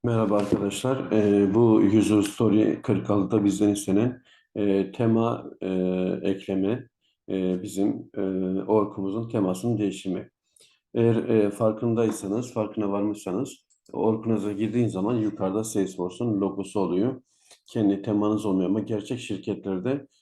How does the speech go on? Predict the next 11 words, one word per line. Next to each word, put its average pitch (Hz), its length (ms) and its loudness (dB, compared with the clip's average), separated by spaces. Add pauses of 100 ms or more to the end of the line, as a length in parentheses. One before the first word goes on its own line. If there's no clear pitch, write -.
(140)
yukarıda 110 680 0
ilk 117 220 -4
girdiğiniz 104 520 0
zaman, 101 440 -4 (380)
e, 101 260 0
gerçek, 104 580 -4
e, 98 200 -2
logonuz 107 680 0
olabiliyor. 95 580 -2
Kendi, 107 300 0 (220)
e, 73 120 -4